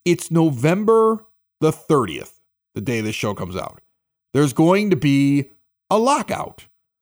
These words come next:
We don't know how things are going to go. But I do know this. There are an awful lot of Major League Baseball fan bases right now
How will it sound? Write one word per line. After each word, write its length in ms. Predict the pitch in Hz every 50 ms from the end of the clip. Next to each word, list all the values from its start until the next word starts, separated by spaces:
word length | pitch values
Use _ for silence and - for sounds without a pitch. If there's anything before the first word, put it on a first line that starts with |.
| _ _ _ _ _ _ _ -
We 120 | 131 160
don't 240 | 202 240 247 202 202
know 220 | 202 208 214 196
how 280 | 151 139 156 156 160 160
things 360 | 156 - 156 139 139 139 135
are 60 | 135
going 300 | 117 113 120 117 117 113
to 60 | 110 101
go. 380 | 98 120 101 76 - 50 - _ _ _ _ _ _ _ _ _ _ _ _ -
But 120 | - 147
I 80 | 151 151
do 200 | 143 170 220 254
know 200 | 247 226 208 190
this. 480 | 151 147 92 - - - - - - _ _ _ _ _ _ _ _ _ _ _ -
There 120 | 156 175
are 80 | 190 190
an 120 | 190 190 -
awful 360 | 185 214 233 254 - 240 226
lot 280 | 214 196 190 190 190
of 100 | 180 151
Major 300 | 147 160 160 175 156 175
League 200 | 170 165 160 139
Baseball 520 | - 143 143 143 139 - - 151 143 131 127
fan 360 | - - 156 170 208 226 190
bases 400 | 139 120 101 95 - 110 98 98
right 200 | 107 101 95 90
now 420 | 95 92 87 85 85 - - -